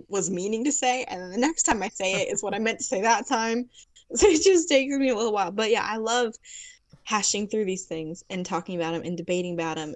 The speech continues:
and discovering, "Oh, wait a minute, nope, that means that." And, like, there's so much discovery that can happen in debate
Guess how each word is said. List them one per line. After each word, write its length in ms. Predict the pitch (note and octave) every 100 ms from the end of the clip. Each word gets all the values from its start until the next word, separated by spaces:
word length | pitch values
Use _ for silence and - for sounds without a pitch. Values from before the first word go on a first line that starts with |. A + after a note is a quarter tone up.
| -
and 280 | E3 E3 E3 - _
discovering, 680 | F3+ - - F#3 F3+ F3+ E3
"Oh, 120 | B3+ C4
wait 220 | D#4 A4+
a 40 |
minute, 280 | D4 F3 -
nope, 200 | G#3 G#3+
that 180 | - G#3+
means 220 | B3 C#4+
that." 160 | G4 A4
And, 100 | B3
like, 180 | C4 A#3+ - - _
there's 180 | B3+ -
so 200 | - F4
much 220 | F#4 -
discovery 480 | - A3 A#3+ A3+ A3+
that 100 | -
can 80 | G#3
happen 400 | G3 F#3 F#3 F3 -
in 180 | G#3+ F#3+
debate 480 | F#3 - D3 C3